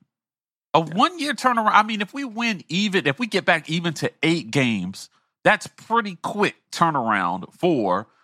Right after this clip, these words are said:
Speaker 1: a complete system overhaul. The last time we did this, we won three games. And the powers that be were like, "Uh-uh, three, woo."
Speaker 2: Right.
Speaker 1: Let's blow it up. Bring us back.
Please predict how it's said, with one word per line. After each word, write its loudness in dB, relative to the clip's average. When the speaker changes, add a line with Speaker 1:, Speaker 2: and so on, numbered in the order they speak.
Speaker 1:
a 4
complete -2
system -4
overhaul. -6
The -2
last 2
time 4
we -4
did -4
this, -4
we -4
won -2
three 2
games. -10
And 2
the -8
powers 4
that -8
be -6
were 2
like, 2
"Uh-uh, -2
three, -8
woo." -4
Speaker 2:
Right. -14
Speaker 1:
Let's 2
blow 4
it 2
up. 2
Bring 4
us 2
back. -2